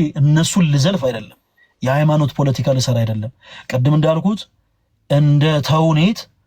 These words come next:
እንደ ድራማ በወንጌል ድራማ አንሰራም። ይልቁኑ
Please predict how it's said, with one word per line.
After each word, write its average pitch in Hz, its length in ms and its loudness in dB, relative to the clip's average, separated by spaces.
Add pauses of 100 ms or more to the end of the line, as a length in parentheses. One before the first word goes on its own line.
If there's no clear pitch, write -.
(160)
እንደ 147 300 2
ድራማ 143 360 0 (560)
በወንጌል 151 520 0
ድራማ 131 280 0
አንሰራም። 113 400 -2 (500)
ይልቁኑ 139 420 0